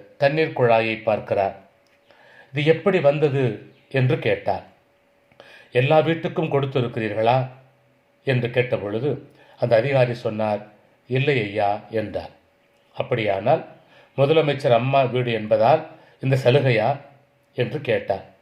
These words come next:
அவர் வாயடைத்து போய் நின்றார். அந்த அதிகாரியை பார்த்து, "உடனே இந்த தண்ணீர் குழாய், குழாயை எடுத்துவிடும், இல்லை என்றால் உன் வேலை போய்விடும்" என்றாராம். அதிகாரத்தை தவறாக பயன்படுத்தாத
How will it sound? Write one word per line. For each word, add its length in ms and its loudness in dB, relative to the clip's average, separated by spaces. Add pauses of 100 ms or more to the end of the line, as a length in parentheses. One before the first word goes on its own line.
(420)
அவர் 240 4
வாயடைத்து 500 2
போய் 220 -6
நின்றார். 400 -8 (760)
அந்த 200 2
அதிகாரியை 560 2
பார்த்து, 500 -6 (360)
"உடனே 720 -2
இந்த 300 2 (680)
தண்ணீர் 340 0
குழாய், 440 0 (800)
குழாயை 360 2
எடுத்துவிடும், 600 -4 (120)
இல்லை 240 0
என்றால் 500 0 (260)
உன் 200 -6
வேலை 300 0
போய்விடும்" 480 -4
என்றாராம். 520 -8 (1120)
அதிகாரத்தை 880 0
தவறாக 520 4
பயன்படுத்தாத 1000 0